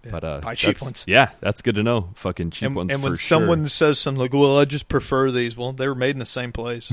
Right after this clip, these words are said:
Speaker 2: <laughs>
Speaker 1: I buy
Speaker 2: Yeah.
Speaker 1: the same people, same factory.
Speaker 2: That's what I would have said thirty minutes ago was, "Well, I, I just, I prefer Oakleys 'cause they fit my face really well."
Speaker 1: Mm-hmm.
Speaker 2: But, uh, if they're just the same thing as, as the other fucking thing, then,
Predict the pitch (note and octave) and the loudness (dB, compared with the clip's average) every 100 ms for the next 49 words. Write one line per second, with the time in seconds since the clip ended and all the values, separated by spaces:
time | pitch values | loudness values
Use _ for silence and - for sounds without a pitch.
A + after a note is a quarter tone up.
0 | G2+ E3 D#3+ - C#3 - - - _ - | 0 2 2 0 -4 -4 -10 -12 _ -8
1 | - C#3+ D3 D3 G#2+ C#3 C#3+ C#3+ C#3+ C3 | -4 2 4 4 4 -2 -4 -4 -4 -4
2 | C3 - B2+ C3 B2 A#2+ A#2 A#2 A2 _ | -6 -6 -6 -4 -6 -6 -8 -10 -12 _
3 | _ - A#2 - B2 B2 A#2+ A2+ - B2 | _ 0 2 4 4 4 4 2 2 4
4 | A2 F#2 _ _ _ _ _ - C#3+ C3+ | 2 -2 _ _ _ _ _ -2 -2 0
5 | C3 A2 F2+ F#2 D#2+ B1+ E2+ G2 F#2 F2 | -4 -4 -6 -8 -8 -8 -10 -6 -4 -2
6 | - F#2+ G2 F#2+ - G#2 G#2 A2+ - _ | -4 0 0 0 0 0 0 -4 -8 _
7 | - F#2+ - - G#2+ - F#2+ F2+ E2 - | -4 -2 -4 0 0 0 -4 -4 -6 -6
8 | - E2+ E2+ - - F2 F2 F#2 F2+ F#2 | -8 -6 -6 -6 -6 -6 -4 -4 -2 -4
9 | E2+ E2 D#2+ E2 - A#2 C3+ - _ _ | -6 -4 -4 -6 -8 -16 -16 -18 _ _
10 | _ _ _ _ D#2+ F#2 E2+ D#2 D2+ D#2 | _ _ _ _ -6 -2 0 -2 -4 -10
11 | - _ _ - G#2 - A2 F2 A2+ A2+ | -20 _ _ -4 -2 2 0 0 -2 -2
12 | - G#2+ - A2 G#2+ G2+ - G#2+ G2+ F2+ | -2 -4 -4 -2 -2 -2 0 0 0 -2
13 | F2 E2+ F2 G2 F#2+ G2+ F#2 - F2+ F#2 | -2 -4 -4 -2 0 0 0 -2 -4 -4
14 | E2 F2+ E2+ D#2+ D#2+ C#2 C#2+ | -6 -6 -6 -6 -8 -10 -12